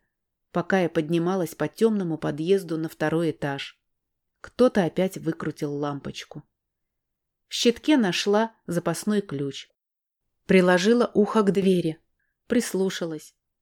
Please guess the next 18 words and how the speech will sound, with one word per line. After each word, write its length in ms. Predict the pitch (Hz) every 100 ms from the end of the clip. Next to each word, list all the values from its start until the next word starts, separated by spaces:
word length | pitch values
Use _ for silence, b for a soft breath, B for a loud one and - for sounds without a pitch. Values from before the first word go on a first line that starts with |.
| _ _
Вроде 360 | 190 240 285
в 100 | 208
квартире 500 | - 151 147 208 208
было 300 | 147 160 165
тихо. 460 | 147 - 151 - 151 _ _ _ _ _ _ _ _ _
Мысленно 520 | 233 262 254 220 190
помолившись, 840 | 180 185 175 175 208 220 - 156 -
чтобы 360 | - - 180 190
мать 260 | 202 208
с 140 | - -
отчимом 460 | 196 - 165 151
крепко 460 | 151 190 190 - 147
спали, 520 | - - 220 202 151 - _ _ _ -
вставила 520 | - - 240 202 175
ключ 400 | - 185 220 -
в 60 |
замочную 540 | 170 170 185 196 - 156
скважину 680 | - 190 226 214 196 185